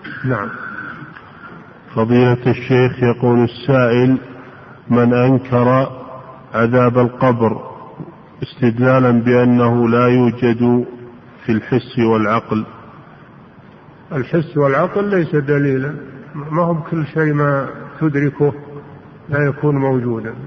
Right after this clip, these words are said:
Speaker 1: فيها أشياء موجودة وأنت ما تشوفها ولا تراها، بل كذبوا بما لم يحيطوا بعلمه ولما يأتهم تأويله.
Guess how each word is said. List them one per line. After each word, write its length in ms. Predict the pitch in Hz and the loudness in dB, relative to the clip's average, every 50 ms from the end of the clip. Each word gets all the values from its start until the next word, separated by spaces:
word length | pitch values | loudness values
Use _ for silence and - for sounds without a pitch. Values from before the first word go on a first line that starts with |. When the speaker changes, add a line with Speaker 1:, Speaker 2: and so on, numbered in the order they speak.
| 135 - | -14 -8
Speaker 1:
فيها 260 | - 202 170 160 180 175 | -6 -2 0 0 0 0
أشياء 280 | - - - 165 160 | -2 -2 -2 -2 0
موجودة 540 | 160 165 165 160 156 170 196 190 180 175 160 | 0 0 0 0 0 0 0 0 2 2 2
وأنت 280 | 160 165 160 143 - 147 | 2 2 0 -2 -2 -2
ما 160 | 147 143 135 | -2 -2 -2
تشوفها 460 | - - - 139 127 110 92 107 117 | -4 -6 -6 -4 -4 -4 -4 -4 -4
ولا 260 | 135 147 151 143 127 | -2 0 -2 -2 -4
تراها، 440 | 113 - 120 110 107 107 98 95 98 - - - - - - - - - - - - - - - - - - - | -4 -6 -8 -8 -6 -8 -8 -10 -14 -20 -20 -20 -20 -20 -20 -20 -20 -20 -20 -20 -20 -20 -20 -20 -20 -20 -8 -6
بل 140 | 135 139 127 | -4 -4 -4
كذبوا 640 | - - 143 147 139 131 135 135 127 123 131 131 | -2 -2 -2 -2 0 0 0 0 0 0 -2 -2
بما 420 | 123 120 127 127 123 131 139 139 131 | -2 -2 -2 0 0 0 0 0 0
لم 280 | 127 123 120 120 120 | 0 0 -2 -2 -4
يحيطوا 520 | 120 113 - - 139 139 131 139 139 123 113 | -4 -6 -4 -2 -2 -2 -2 -2 -4 -4 -4
بعلمه 540 | 104 110 104 101 120 131 139 135 139 139 127 - - - - - - - - - - - - - - - - - - - - | -4 -6 -4 -4 -4 -4 -4 -4 -4 -6 -8 -10 -16 -20 -20 -20 -20 -20 -20 -20 -20 -20 -20 -20 -20 -20 -20 -20 -18 -8 -6
ولما 520 | 113 117 127 135 135 131 127 135 139 143 | -4 -2 -2 -2 -2 -2 -2 -2 0 0
يأتهم 560 | 143 135 131 127 127 131 - 120 117 120 123 | 0 0 -2 -4 -4 -6 -4 -4 -2 -2 -4
تأويله. 540 | 120 - 127 120 117 120 127 139 165 175 | -4 -4 -6 -6 -4 -4 -4 -4 -4 -6